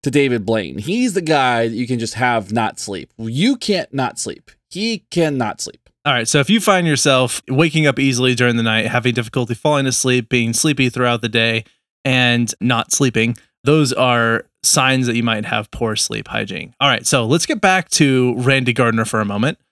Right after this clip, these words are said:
Speaker 2: our sleep-defying high school student of the Dick Van Dyke years. So obviously his parents, specifically his mom's, concerned that this experiment of his of staying up for eleven days is potentially dangerous to his health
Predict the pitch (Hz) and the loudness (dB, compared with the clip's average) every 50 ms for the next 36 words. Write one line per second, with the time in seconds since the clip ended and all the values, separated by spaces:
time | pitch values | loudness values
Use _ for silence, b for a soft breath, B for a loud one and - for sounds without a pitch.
0 | _ _ _ _ _ _ - 127 127 - - - 143 139 123 - - 127 - 135 | _ _ _ _ _ _ -2 0 0 0 0 2 0 0 0 0 -4 -2 0 2
1 | 120 117 120 110 110 120 113 - - - 117 113 - - - 160 151 135 131 123 | 2 2 2 0 0 0 0 0 0 0 0 0 0 0 2 2 2 2 2 0
2 | 120 - 127 127 123 113 117 123 117 107 131 123 - 127 123 117 113 113 110 110 | 0 0 0 0 0 0 -2 -4 -2 -2 -4 -4 -2 0 0 0 0 0 0 0
3 | 107 107 - - 110 104 104 123 151 165 - - - _ _ _ _ _ - - | 0 -2 -2 -4 -4 -2 -2 -2 -2 -4 -6 -6 -8 _ _ _ _ _ -2 0
4 | - 160 156 147 147 143 - _ _ _ _ _ _ _ _ _ _ _ _ _ | 2 4 4 4 2 0 -2 _ _ _ _ _ _ _ _ _ _ _ _ _
5 | _ _ - 156 190 240 247 - - 208 196 180 165 156 151 139 - - 147 139 | _ _ 0 2 2 2 2 2 4 4 4 6 6 4 4 2 2 2 2 2
6 | 135 131 131 131 127 127 120 - - - - - - 151 131 139 135 131 135 127 | 4 4 4 4 2 2 2 2 2 2 0 0 0 0 2 2 2 2 2 2
7 | 123 117 113 120 113 110 113 113 113 107 - - 165 165 160 - - 143 139 131 | 2 2 2 2 2 2 2 2 0 0 0 2 2 2 4 4 2 4 4 4
8 | 131 127 131 127 113 107 127 117 110 110 110 101 - _ - 95 120 113 123 127 | 2 2 0 0 0 2 2 2 4 2 2 0 -2 _ -8 -8 -4 0 2 2
9 | 123 120 110 - 120 113 - - - 269 269 233 165 139 127 117 - 127 117 117 | 2 2 0 0 -2 -2 -2 0 0 2 2 4 4 4 2 2 2 2 2 2
10 | 123 123 120 - - 135 127 123 123 113 127 123 113 107 107 107 110 107 104 101 | 2 0 0 0 2 2 2 2 2 2 2 2 2 2 0 0 0 0 0 0
11 | 110 104 101 104 104 110 - 107 113 117 113 113 110 - - - 160 147 - 208 | -2 -2 0 0 -2 -2 -2 -2 0 0 0 0 -2 -4 -2 -2 0 2 2 2
12 | 208 175 - 175 160 135 127 123 - 127 127 127 123 123 117 110 - - 117 110 | 2 2 2 4 2 2 2 2 2 2 2 2 2 2 2 0 0 0 -2 0
13 | - - 180 196 202 185 - _ | 0 0 0 0 0 -2 -6 _